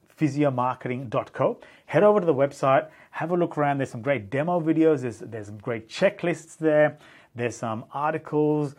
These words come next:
Uh, there's some other podcasts and, and YouTube videos, et cetera, things like that. Head over there. It's a great resource for you to actually grow your physio practice. Also, if you wanna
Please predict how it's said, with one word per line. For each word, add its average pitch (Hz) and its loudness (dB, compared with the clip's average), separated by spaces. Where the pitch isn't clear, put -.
Uh, 117 -12
there's 113 -8
some 110 -10
other 147 -4
podcasts 143 -2
and, 123 -10
and 120 -8
YouTube 135 -6
videos, 127 -2
et 120 -10
cetera, 127 -8
things 127 -10
like 123 -4
that. 123 2
Head 175 2
over 151 4
there. 135 4
It's 131 0
a - -6
great 135 0
resource 123 -4
for 123 -6
you 117 -2
to 120 -6
actually 113 -12
grow 113 -4
your 101 -8
physio 107 -10
practice. 160 0
Also, 180 4
if 135 -8
you 139 2
wanna 147 4